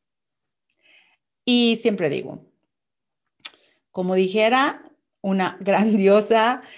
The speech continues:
em, filósofa mexicana, que es una cantante muy conocida en México, Lucerito, y es, ¿y? ¿Y?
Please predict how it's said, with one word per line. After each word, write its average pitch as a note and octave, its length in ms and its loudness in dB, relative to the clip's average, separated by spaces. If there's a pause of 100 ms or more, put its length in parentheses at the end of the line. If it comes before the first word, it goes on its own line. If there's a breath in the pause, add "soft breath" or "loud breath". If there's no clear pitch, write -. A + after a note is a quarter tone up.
(240 loud breath)
em, F3 760 -4 (200)
filósofa A#3 460 2
mexicana, G3 920 0 (160)
que F#3+ 60 -4
es F3 80 -6
una F#3 220 -2
cantante D#3+ 840 -4
muy G3+ 240 -4
conocida F3 380 -2
en D#3+ 80 -4
México, D#3+ 600 -8
Lucerito, F3+ 600 -4
y E3 120 -4
es, D#3 280 -8 (200)
¿y? C#4+ 380 -2 (2000)
¿Y? G4+ 400 2